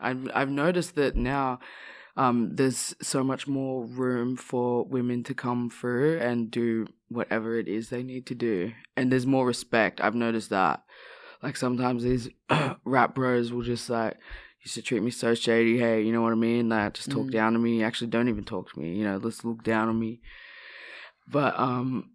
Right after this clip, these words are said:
Speaker 1: <clears throat> I've noticed that there's a bit more respect and there's a bit more,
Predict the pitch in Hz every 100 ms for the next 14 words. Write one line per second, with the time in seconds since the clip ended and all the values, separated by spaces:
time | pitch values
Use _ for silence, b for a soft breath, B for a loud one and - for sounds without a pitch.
0 | _ - - 147 143 143 175 151 135 135
1 | 131 135 135 131 156 196 202 208 - 220
2 | 220 131 - - 139 139 139 123 147 147
3 | 147 143 135